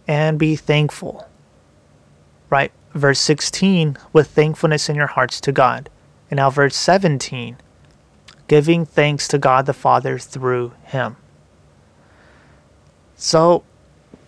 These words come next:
thankfulness is a big thing, and I, I would say let that dwell, uh, within you.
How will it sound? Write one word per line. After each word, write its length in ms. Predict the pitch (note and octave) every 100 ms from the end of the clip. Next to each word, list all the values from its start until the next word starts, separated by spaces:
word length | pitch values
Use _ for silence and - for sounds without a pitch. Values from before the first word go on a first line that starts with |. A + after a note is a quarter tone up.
| _ _ _ -
thankfulness 680 | - E3 G#3 A#3+ G3+ F3+
is 180 | F3 D3
a 40 | D3
big 240 | D#3 D3
thing, 340 | - D#3+ E3+
and 100 | D3
I, 260 | C#3+ D3 C#3+ - - _ _ _ - _ -
I 100 | E3
would 180 | A3 -
say 440 | - E3 D#3+ D3+
let 300 | C#3+ D#3+ -
that 320 | F#3 F3+ D#3+
dwell, 560 | C#3+ C3+ D3 F3 B2+ - _ _
uh, 280 | E3 D3 C#3+
within 280 | C#3 - E3
you. 140 | B2+